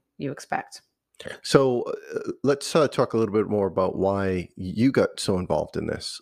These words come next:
Speaker 2: Um, I, I've been watching you get phone calls and emails. You're up late at night responding to people, s-, uh, on the phone with people, uh, dealing with all kinds of, uh,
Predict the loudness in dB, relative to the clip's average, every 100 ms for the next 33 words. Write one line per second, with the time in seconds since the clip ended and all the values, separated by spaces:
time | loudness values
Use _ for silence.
0 | -8 -4 -2 -4 -6 -10 _ _ _ -2
1 | -2 -2 -2 0 2 2 0 2 0 0
2 | -4 -2 -2 -2 0 -2 -2 -4 -4 -2
3 | -2 -2 -2 -6 -6 -4 -2 -2 -2 -4
4 | -4 -2 0 -2 -2 -2 0 -2 -4 -4
5 | -6 -6 -6 -4 -6 -6 -10 -6 -6 -4
6 | -4 -4 -6 -12 -10 -10 -6 -6 -6 -2
7 | -2 -2 -4 -4 -4 -4 -6 -10 -18 -10
8 | -4 -4 -4 -4 -4 -4 -6 -8 -6 -8
9 | -6 -4 -4